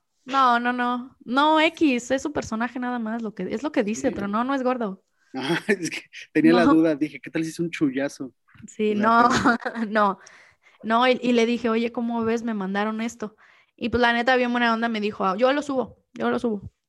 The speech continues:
Speaker 1: Y dije, "Ah, pues sí, la neta sí me vas a hacer un parote", porque no quería subirlo yo. Y ya me dijo, "No, no, no, yo lo subo". Y ya fue cuando lo subió y pues se armó todo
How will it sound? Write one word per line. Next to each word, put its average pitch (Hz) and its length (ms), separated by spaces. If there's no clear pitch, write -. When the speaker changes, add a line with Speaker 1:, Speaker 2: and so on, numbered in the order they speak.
Speaker 1:
Y - 80
dije, 196 140
"Ah, 202 200
pues 196 140
sí, 208 120
la 202 160
neta 226 220
sí 254 80
me 226 120
vas 214 140
a - 40
hacer 208 140
un 208 100
parote", 185 340
porque 175 220
no 190 200
quería 196 240
subirlo 180 360
yo. 226 180
Y 214 180
ya 190 180
me 190 100
dijo, 196 160
"No, 240 180
no, 311 120
no, 320 140
yo 294 140
lo 285 100
subo". 262 360
Y 196 140
ya 185 140
fue 208 120
cuando 196 200
lo 175 100
subió 185 380
y 247 60
pues 220 180
se 175 100
armó 165 280
todo 156 460